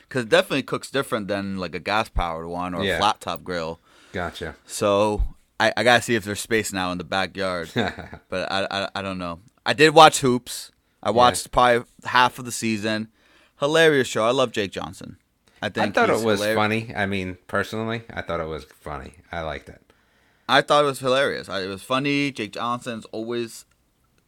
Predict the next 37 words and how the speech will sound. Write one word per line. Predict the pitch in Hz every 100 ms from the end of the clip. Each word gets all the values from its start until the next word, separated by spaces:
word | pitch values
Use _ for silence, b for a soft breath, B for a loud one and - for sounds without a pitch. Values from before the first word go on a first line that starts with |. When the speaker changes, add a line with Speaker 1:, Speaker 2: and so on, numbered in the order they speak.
| _
Speaker 1:
funny | - - 120 127 131
in | 110
any | 104 117
role | 110 101 110 120
that | 110
he | 101
kind | 110 101
of | 90
plays, | 113 117
from | - 95
New | 98 113
Girl | 104 107 110 110 110 107 107 _ b b b b
to | - 90 87 87
Spider-Man. | - 123 120 117 117 113 110 110
He's | 117
just, | - 123 -
he's | 123 117
just | 127 -
funny | - 120
character, | 107 107 98 85 80 85
and | 82 92
his | 95 - -
voice | 110 107
is, | 92 82 - - - _ _ _ -
I | 117
don't | 110
know, |
it's, | 90 -
like, | 104
kind | - -
of | -
funny | _ _ - - 127 160
to | - 190
me | 190 196 196
in |
a | 190
way. | 196 -